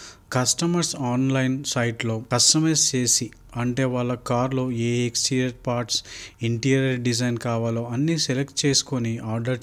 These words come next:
చేస్తే ఇంటికే డెలివరీ చేస్తారు. ఈ డైరెక్ట్ సేల్స్ వల్ల కస్టమర్స్కి చాలా హెల్ప్ అయింది. సేఫ్టీలో Tesla చాలా ఎక్కువగా మెజర్స్ తీసుకుంటారు. కస్టమర్ సేఫ్టీ చాలా ప్రయారిటీగా ఉంటుంది.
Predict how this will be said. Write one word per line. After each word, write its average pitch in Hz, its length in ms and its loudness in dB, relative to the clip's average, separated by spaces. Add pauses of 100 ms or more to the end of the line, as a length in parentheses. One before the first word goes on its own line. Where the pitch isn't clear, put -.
చేస్తే 113 440 -4 (380)
ఇంటికే 123 460 0
డెలివరీ 120 420 0 (100)
చేస్తారు. 117 460 -6 (440)
ఈ 160 140 8
డైరెక్ట్ 143 440 4
సేల్స్ 143 380 4
వల్ల 127 260 2
కస్టమర్స్కి 127 800 0 (120)
చాలా 113 280 -2
హెల్ప్ 110 360 -2
అయింది. 117 340 -4 (480)
సేఫ్టీలో 156 680 4
Tesla 139 440 0 (160)
చాలా 123 320 0
ఎక్కువగా 131 440 0
మెజర్స్ 120 520 0
తీసుకుంటారు. 113 640 -2 (560)
కస్టమర్ 180 500 2
సేఫ్టీ 147 500 0 (140)
చాలా 123 240 -2
ప్రయారిటీగా 123 720 -2
ఉంటుంది. 117 520 -4